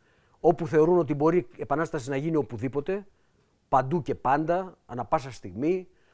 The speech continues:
αρκεί να το αποφασίσουν και να το διακηρύξουν κάποιοι και θα γίνει επανάσταση κλπ. Δεν υπάρχει τέτοιο πράγμα στον κλασικό μαρξισμό και μάλιστα, ε, στρέφεται συστηματικά κατά αυτού του επαναστατικού τυχοδιοκτισμού και ο ίδιος ο Λένιν στο έργο του. Και ο Μάρξ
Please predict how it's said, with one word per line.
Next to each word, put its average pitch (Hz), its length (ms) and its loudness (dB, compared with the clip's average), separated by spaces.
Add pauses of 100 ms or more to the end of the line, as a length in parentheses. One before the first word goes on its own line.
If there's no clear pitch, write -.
αρκεί - 260 -2
να 156 120 2
το 143 80 0
αποφασίσουν 135 520 -6
και 127 80 -6
να 120 80 -4
το 113 200 -6
διακηρύξουν 131 560 -4
κάποιοι 127 300 -4
και 117 100 -8
θα 110 80 -10
γίνει 120 180 -6
επανάσταση 123 500 -10
κλπ. 117 240 -12 (800)
Δεν 208 180 6
υπάρχει 165 340 6
τέτοιο 123 220 -6
πράγμα 117 300 -2
στον 104 260 -12
κλασικό 117 360 -8
μαρξισμό 123 580 -6 (300)
και 151 120 -4
μάλιστα, 151 520 0 (380)
ε, 123 120 -6
στρέφεται 165 480 0
συστηματικά 151 540 -4
κατά 170 300 2
αυτού 165 220 -2
του 165 100 0
επαναστατικού 139 560 -2
τυχοδιοκτισμού 139 640 -6
και 147 100 -6
ο - 20 -2
ίδιος 156 240 -4
ο 135 60 -6
Λένιν 131 300 -4 (760)
στο - 140 -10
έργο 104 220 -6
του. - 160 -20 (260)
Και 185 120 4
ο 170 100 4
Μάρξ 131 380 -6